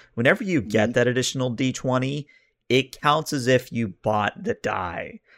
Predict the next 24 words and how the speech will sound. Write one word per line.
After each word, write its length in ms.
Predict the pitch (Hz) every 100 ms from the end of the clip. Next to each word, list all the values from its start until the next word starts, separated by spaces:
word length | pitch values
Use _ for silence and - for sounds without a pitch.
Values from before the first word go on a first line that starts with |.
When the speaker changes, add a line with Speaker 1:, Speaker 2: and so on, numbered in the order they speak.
| _
Speaker 1:
So 380 | - - 131 123
as 180 | 123 117
a 40 |
Speaker 2:
Oh, 60 | 120
Speaker 1:
reminder, 520 | 120 190 196 113 98
since 180 | - 101
Speaker 2:
okay. 60 | 92
Speaker 1:
it's 80 | -
been 140 | 123
a 60 | 104
while, 520 | 107 104 95 98 - _ - _ _
um, 320 | 117 113 113 113
the 60 | 110
Speaker 2:
Uh-huh. 120 | 98
Speaker 1:
first 300 | 160 165 -
die 200 | 143 143
you 160 | 139 135
buy 380 | 120 123 123 123
is 400 | 123 113 104 -
one 340 | 98 104 120
momentum 520 | 127 120 120 - 120
or 100 | 117
a 40 | 117
threat. 520 | - 117 113 113 -